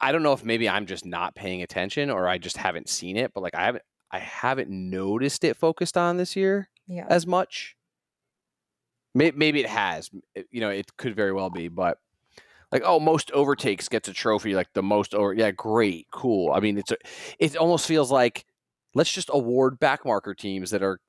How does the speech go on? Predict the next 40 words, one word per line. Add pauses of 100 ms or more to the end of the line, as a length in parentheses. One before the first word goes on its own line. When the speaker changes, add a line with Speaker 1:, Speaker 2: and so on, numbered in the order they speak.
(160)
Speaker 1:
yeah,
you
could
do
a
lot
more
passing
when
you
start
in
the
middle
or
when
you
start
in
the
back,
Speaker 2:
Yeah.
Speaker 1:
right?
Like, (1400)
I
don't, (160)
I
th-, (240)
was
it
Vettel
that
got
it
the
first
year
they
did
it?